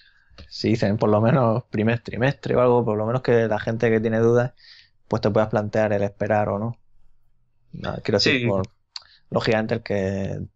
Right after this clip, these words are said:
Speaker 1: tiene el ansia, el que se compra el D K uno, D K dos, y si, bueno, el entusiasta, ¿no? El que a fin de cuentas no desarrolla, simplemente
Speaker 2: Ujú.
Speaker 1: pues le gusta, ¿no?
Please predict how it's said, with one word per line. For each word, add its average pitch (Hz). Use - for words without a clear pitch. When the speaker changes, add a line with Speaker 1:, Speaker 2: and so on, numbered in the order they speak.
Speaker 1:
tiene 101
el 101
ansia, 107
el 101
que -
se 95
compra 101
el 95
D 104
K 101
uno, 107
D 104
K 104
dos, 113
y 101
si, 98
bueno, 101
el 98
entusiasta, 110
¿no? 117
El 113
que -
a 101
fin 113
de 113
cuentas 117
no 110
desarrolla, 107
simplemente 101
Speaker 2:
Ujú. 131
Speaker 1:
pues 95
le 98
gusta, 110
¿no? 117